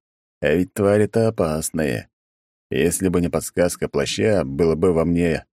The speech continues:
на одно отверстие больше. Просвистевший мимо костяной отросток заставил вспомнить о том,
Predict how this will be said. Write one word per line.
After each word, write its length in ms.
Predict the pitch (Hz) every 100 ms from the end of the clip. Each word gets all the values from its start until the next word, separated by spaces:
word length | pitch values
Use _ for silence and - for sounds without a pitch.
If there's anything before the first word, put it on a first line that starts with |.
| -
на 180 | 101
одно 260 | 95 82 85
отверстие 580 | 82 78 76 - 101 87
больше. 560 | 76 67 58 - 71 - _ _ _ _ _ _ _ _ _ -
Просвистевший 680 | - - 107 - 131 113 117
мимо 320 | 107 107 95
костяной 520 | 87 80 - 85 85
отросток 480 | 80 - 107 - 95
заставил 480 | - 80 98 104 101
вспомнить 480 | 92 - 90 82 -
о 80 | 71
том, 260 | 101 92